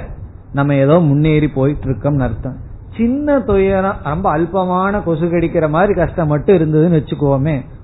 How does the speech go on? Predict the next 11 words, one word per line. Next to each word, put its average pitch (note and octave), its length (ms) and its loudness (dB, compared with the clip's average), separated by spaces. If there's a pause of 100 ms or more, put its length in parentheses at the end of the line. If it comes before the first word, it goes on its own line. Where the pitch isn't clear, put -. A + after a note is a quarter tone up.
(120)
ஒரு C3 340 2
முன்னேற்றம் D3+ 640 0
நமக்கு C#3+ 280 0
இல்லைன்னு C3 320 0
அர்த்தம். A#2 340 -6 (440)
அதனால D#3 380 2
இந்த E3 220 4 (180)
தடைகளே F#3 840 4 (320)
நமக்கு D3 320 -2
எதை D#3+ 200 2
காட்டுதுன்னா, C#3+ 720 0